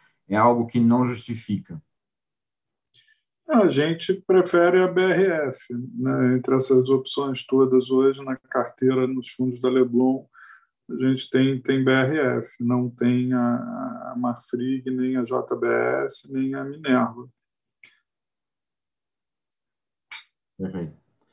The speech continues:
Speaker 1: E, na verdade, até pra poder aproveitar que a gente tá realmente sete horas já, que seria o nosso horário de fechamento, é, a gente tem até do nosso lado X P, que a gente olha todas as empresas e a gente tem até call de compra tanto pra B R F quanto pra, pra Marfrig, né? Então,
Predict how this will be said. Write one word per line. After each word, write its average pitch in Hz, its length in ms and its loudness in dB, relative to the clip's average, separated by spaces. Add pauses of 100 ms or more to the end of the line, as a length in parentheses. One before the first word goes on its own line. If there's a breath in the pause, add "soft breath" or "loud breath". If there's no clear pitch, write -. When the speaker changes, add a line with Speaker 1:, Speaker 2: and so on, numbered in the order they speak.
(800)
Speaker 1:
E, 123 80 0
na 131 60 0
verdade, 143 240 4
até 151 140 0
pra 156 120 2
poder 151 240 0
aproveitar 117 500 -2
que 123 60 -6
a 120 40 -4
gente 110 120 -8
tá 104 80 -8
realmente 101 360 -4 (440)
sete 101 360 -4
horas 95 220 -2
já, 95 100 -6
que 95 60 -14
seria 95 180 -8
o 92 40 -2
nosso - 180 -6
horário 90 240 -14
de 156 60 -20
fechamento, 110 640 -6 (440)
é, 107 140 -2
a 107 140 -6
gente 143 240 -2
tem 151 160 4
até 135 240 0
do 120 80 -2
nosso 127 320 0
lado 113 200 2
X 104 220 -10
P, 95 240 -4
que 92 100 -6
a - 20 -6
gente 92 180 -8
olha 104 180 0
todas 104 320 -4
as 98 140 -4
empresas 101 580 -2
e 113 80 -8
a 104 60 -2
gente 98 160 -6
tem 104 180 -2
até 101 220 -2
call 101 180 -4
de 95 100 -4
compra 98 380 -4
tanto 98 160 -4
pra 101 80 -4
B 95 120 -4
R 92 160 -2
F 104 180 -2
quanto 95 180 -6
pra, 92 340 -2
pra 98 160 -8
Marfrig, 98 560 -2
né? 85 140 -4
Então, 190 380 -6